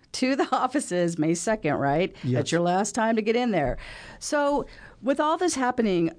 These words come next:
Speaker 1: as you know, a lot of our listeners are print impaired or blind.
Speaker 2: Correct.
Speaker 1: And I know that Douglas County has worked super hard on providing, uh, voting accommodations for everybody.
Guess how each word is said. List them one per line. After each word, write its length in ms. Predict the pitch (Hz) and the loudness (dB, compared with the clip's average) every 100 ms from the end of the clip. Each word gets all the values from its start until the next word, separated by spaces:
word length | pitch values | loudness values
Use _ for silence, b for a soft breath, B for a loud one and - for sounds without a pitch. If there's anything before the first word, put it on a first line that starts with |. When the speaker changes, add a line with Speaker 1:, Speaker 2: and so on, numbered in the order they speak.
| - | -2
Speaker 1:
as 180 | 214 | 0
you 80 | 233 | 2
know, 300 | 254 226 202 208 | 2 2 2 2
a 60 | |
lot 220 | 185 185 202 | 2 2 2
of 80 | |
our 140 | 226 208 | 2 2
listeners 680 | 180 175 170 156 156 156 156 | 2 0 0 2 2 0 -2
are 300 | 151 151 147 | 0 2 2
print 280 | - 202 196 | 0 -2 0
impaired 640 | 196 185 175 170 160 165 | 0 -2 -2 0 0 0
or 120 | - 160 | -2 -2
blind. 500 | 160 143 131 135 156 B B | -2 0 0 0 -2 B B
Speaker 2:
Correct. 200 | B 120 | B -2
Speaker 1:
And 140 | 185 | 0
I 140 | - 185 | 2 2
know 280 | 208 254 | 2 2
that 140 | 254 185 | 0 0
Douglas 240 | 208 202 | 2 0
County 280 | - 190 180 | 2 0 2
has 160 | 175 175 | 2 0
worked 160 | 156 | -2
super 260 | - 190 175 | 0 -2 0
hard 260 | 170 160 165 | 0 2 2
on 140 | 156 | 2
providing, 580 | 165 156 151 156 156 156 | 2 0 2 2 2 0
uh, 180 | - 151 | 0 0
voting 320 | 139 156 175 | 2 0 2
accommodations 720 | 175 165 160 156 143 - 131 | -2 0 -2 0 0 0 -6
for 200 | - - - | -6 -8 -2
everybody. 680 | 226 247 220 160 131 135 | 0 2 2 2 2 2